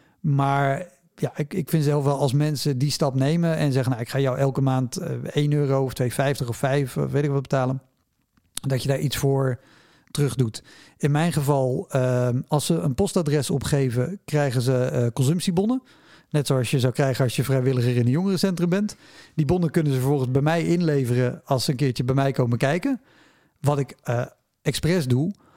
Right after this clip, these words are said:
omdat ik het heel leuk vind. Eh, en, en mensen doen het ook echt wel. Dan moeten die mensen met die bonnen naar mij toe komen. En dan maken we ook een praatje. En dat vind ik hartstikke leuk om luisteraars dan te ontmoeten. En dan krijgen ze van mij een drankje. Eh,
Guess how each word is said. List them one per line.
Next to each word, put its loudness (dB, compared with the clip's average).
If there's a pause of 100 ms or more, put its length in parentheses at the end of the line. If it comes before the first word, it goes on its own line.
(240)
omdat 0
ik 0
het 0
heel 2
leuk 0
vind. -2
Eh, -2
en, -2
en 0
mensen 0
doen 2
het 2
ook -2
echt 0
wel. 0 (600)
Dan 2
moeten 0
die 0
mensen 0
met -2
die -2
bonnen 0
naar 2
mij 0
toe -2
komen. 0
En 0
dan 0
maken 0
we 4
ook -2
een 2
praatje. 0
En 2
dat -4
vind 0
ik -2
hartstikke 0
leuk 0
om 0
luisteraars 0
dan 2
te -2
ontmoeten. 0
En -8
dan 0
krijgen 0
ze 0
van 0
mij 2
een 0
drankje. 0 (920)
Eh, 2